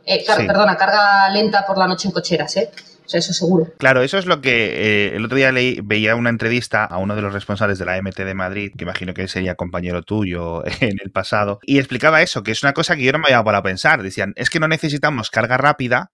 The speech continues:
Speaker 2: entre comillas, para la mayoría de los autobuses, o que estamos funcionando con baterías que son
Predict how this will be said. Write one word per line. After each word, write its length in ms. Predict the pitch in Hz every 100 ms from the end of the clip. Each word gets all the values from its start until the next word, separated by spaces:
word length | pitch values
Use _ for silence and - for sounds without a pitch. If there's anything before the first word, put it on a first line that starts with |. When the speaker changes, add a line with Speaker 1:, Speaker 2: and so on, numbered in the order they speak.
| -
Speaker 2:
entre 340 | 92 92 95
comillas, 480 | 101 101 135 131 -
para 140 | 95
la 60 | 90
mayoría 340 | 92 92 95 117
de 60 |
los 160 | 117 -
autobuses, 560 | 110 110 156 156 139
o 60 | 98
que 100 | 92
estamos 260 | - 117 -
funcionando 460 | 110 123 131 95 - _ _ -
con 180 | 107
baterías 480 | 101 98 101 135 113
que 120 | -
son 340 | - 123 117